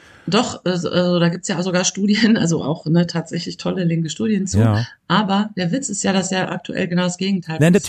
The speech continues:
Speaker 2: natürlich, klar. Das, d-,
Speaker 1: Mhm.
Speaker 2: dadurch wird die Welle natürlich auch immer höher, wenn auch das natürlich, ja, naja, wie auch immer. Und der zweite Punkt ist dann eher so dieser zivilgesellschaftliche, und da,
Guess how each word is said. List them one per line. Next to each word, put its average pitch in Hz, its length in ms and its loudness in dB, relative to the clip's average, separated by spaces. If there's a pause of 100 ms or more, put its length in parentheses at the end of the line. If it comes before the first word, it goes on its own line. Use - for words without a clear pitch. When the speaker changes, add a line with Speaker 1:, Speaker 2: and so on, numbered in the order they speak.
Speaker 2:
natürlich, 117 180 0
klar. 120 280 0 (120)
Das, - 320 0
d-, 117 120 -2
Speaker 1:
Mhm. 117 100 -8
Speaker 2:
dadurch 120 360 2
wird 127 140 0
die 110 120 0
Welle 110 180 2
natürlich 120 380 -4
auch 101 120 -10
immer 120 220 -2
höher, 160 340 4 (640)
wenn 135 320 4
auch 131 200 2
das - 520 0
natürlich, 107 520 0
ja, 82 180 0 (100)
naja, 113 360 4 (160)
wie 98 100 2
auch 87 60 -4
immer. 87 180 -2 (440)
Und 120 160 2
der 117 60 6
zweite 120 380 2
Punkt 156 340 0
ist - 200 -4
dann 110 100 4
eher 117 180 4
so 110 100 2
dieser 98 220 0
zivilgesellschaftliche, 98 1400 2
und 67 600 -10
da, 98 60 0